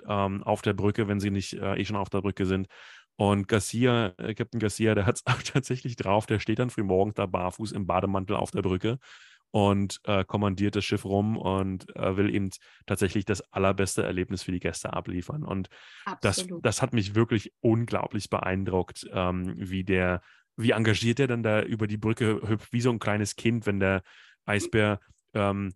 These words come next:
Speaker 1: äh, quasi vorne um das Schiff
Speaker 2: Bademantel.
Speaker 1: herumläuft. Ja, im Bademantel. Und dann läuft er vom, ähm, Steuerbord, ähm, Br-, Brückenflügel über auf die andere Seite. Und das ist schon eine große Brücke, ne? Da muss man schon wirklich, äh,
Speaker 2: Ja, ja, die ist
Speaker 1: sprinten.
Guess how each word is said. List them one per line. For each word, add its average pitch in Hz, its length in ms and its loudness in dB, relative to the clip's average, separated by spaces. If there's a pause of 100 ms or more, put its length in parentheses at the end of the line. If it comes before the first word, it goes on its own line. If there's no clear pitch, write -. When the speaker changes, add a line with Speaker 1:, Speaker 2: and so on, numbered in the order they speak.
(160)
Speaker 1:
äh, - 180 -10
quasi 104 300 0
vorne 120 300 4
um 113 80 0
das 339 160 10
Schiff 320 160 6
Speaker 2:
Bademantel. 269 320 6
Speaker 1:
herumläuft. 101 560 2 (260)
Ja, 117 220 2
im 127 180 0
Bademantel. 107 560 -2
Und 98 120 -2
dann 110 100 0
läuft 113 220 2
er 120 60 0
vom, 117 420 -4
ähm, 110 280 -2
Steuerbord, 104 640 2 (100)
ähm, 98 1160 -4
Br-, 110 260 -10
Brückenflügel 107 720 -4
über 101 580 0
auf - 140 -8
die 113 80 -2
andere 101 220 0
Seite. 95 260 0
Und 110 80 -2
das 110 140 -4
ist 156 100 0
schon 160 140 2
eine 131 100 2
große 120 260 0
Brücke, 113 280 -2
ne? 92 100 -2
Da 98 100 -2
muss 104 140 -4
man 123 120 0
schon 113 140 -2
wirklich, 110 380 -6
äh, - 20 -12
Speaker 2:
Ja, 104 200 0
ja, 226 260 4
die 190 120 -8
ist 202 100 -8
Speaker 1:
sprinten. - 20 -6